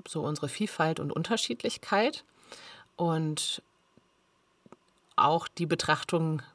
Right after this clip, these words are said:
ähm, der Homogenität. Warum sind manchmal in bestimmten Machtpositionen, in manchen Teams und so weiter vielleicht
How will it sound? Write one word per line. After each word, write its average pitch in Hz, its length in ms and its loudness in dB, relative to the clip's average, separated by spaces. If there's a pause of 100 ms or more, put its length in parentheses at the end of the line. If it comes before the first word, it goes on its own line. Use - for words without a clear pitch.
(220)
ähm, 151 520 -4
der 147 260 0
Homogenität. 160 880 2
Warum 156 260 2
sind 160 140 2
manchmal 160 480 4
in 147 80 -2
bestimmten - 380 -4
Machtpositionen, 156 760 2
in 139 100 -2
manchen 139 380 -8
Teams 185 440 2
und 147 140 -4
so 156 160 -4
weiter 147 300 4
vielleicht 147 420 0